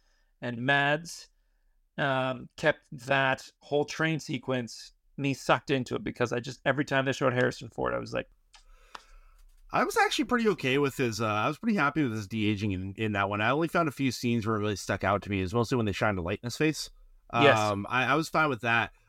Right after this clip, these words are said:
Speaker 2: but it is, it is hard to think, though, watching that. It is hard not to think to yourself,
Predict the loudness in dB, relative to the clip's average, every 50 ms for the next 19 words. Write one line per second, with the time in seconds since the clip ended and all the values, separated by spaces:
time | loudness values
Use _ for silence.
0 | _ -2 0 0 0 0 0 0 0 0 0 -2 -4 -6 -4 0 2 2 0 0
1 | 2 4 4 4 4 0 -2 -2 0 0 0 0 0 0 0 2 2 2 2 2
2 | 2 2 2 0 -2 0 0 2 2 0 0 -2 -4 -6 -8 -2 2 2 4 4
3 | 4 2 0 -2 -2 -4 -4 -4 -4 -4 -4 -6 -6 -4 -4 -2 0 0 0 0
4 | -2 -6 -12